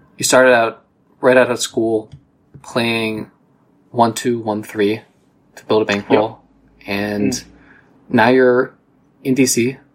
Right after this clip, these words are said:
Speaker 1: playing a mix of two five and five ten, paying much higher rent.
Speaker 2: Yes.
Speaker 1: How's the
Speaker 2: Cost
Speaker 1: journey
Speaker 2: of
Speaker 1: been?
Speaker 2: living is a little bit. The journey, uh, has been <laughs> a lot of fun, man. Well, mostly a lot of fun. I'd say, I'd say I've loved, like,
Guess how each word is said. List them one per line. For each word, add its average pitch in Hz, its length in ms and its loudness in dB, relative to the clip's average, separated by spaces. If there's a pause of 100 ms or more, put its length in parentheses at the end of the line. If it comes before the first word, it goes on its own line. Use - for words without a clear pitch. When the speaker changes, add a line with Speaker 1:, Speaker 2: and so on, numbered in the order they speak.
(120)
Speaker 1:
playing 113 460 -4 (640)
a - 40 -4
mix 117 240 2
of 123 80 -2
two - 120 -8
five 113 260 -2
and 113 100 -10
five 104 220 -2
ten, 110 360 -8 (400)
paying 110 200 -2
much 107 160 0
higher 107 240 -4
rent. 101 360 -8 (1000)
Speaker 2:
Yes. - 500 -4
Speaker 1:
How's 123 240 2
the 135 80 -2
Speaker 2:
Cost 220 120 0
Speaker 1:
journey 240 100 2
Speaker 2:
of 92 60 -4
Speaker 1:
been? 85 100 -2
Speaker 2:
living 87 140 -8
is - 140 -8
a - 40 -8
little - 180 -8
bit. - 140 -10 (720)
The 139 140 -4
journey, 214 500 2
uh, 214 380 2 (300)
has 165 340 -12 (160)
been 156 300 -2 (420)
<laughs> - 0 - (580)
a 147 60 2
lot 151 200 4
of 190 80 -14
fun, 196 180 -10
man. 127 220 -8 (140)
Well, 165 260 2
mostly 180 320 -2
a - 20 2
lot 120 140 2
of 117 60 -10
fun. 143 280 -8 (720)
I'd - 80 -20
say, 165 120 -2 (260)
I'd 156 140 0
say 160 160 -2
I've 139 300 -2
loved, 135 300 0
like, 131 240 -4